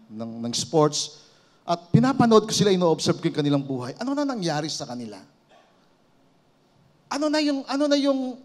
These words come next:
ano na yung nagkaro-, ano na yung maging, naging kaganapan ng buhay nila? Lahat tayo pinanganak na merong relihiyon.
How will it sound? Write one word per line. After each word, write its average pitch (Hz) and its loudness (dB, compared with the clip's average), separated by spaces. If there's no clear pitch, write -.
ano 285 0
na 285 2
yung 269 0
nagkaro-, 240 -4
ano 262 2
na 277 2
yung 277 0
maging, 254 -4
naging 247 -4
kaganapan 220 0
ng 196 -4
buhay 165 -4
nila? 127 -12
Lahat 247 -2
tayo 226 0
pinanganak 156 -2
na 147 -4
merong 131 -2
relihiyon. 123 -4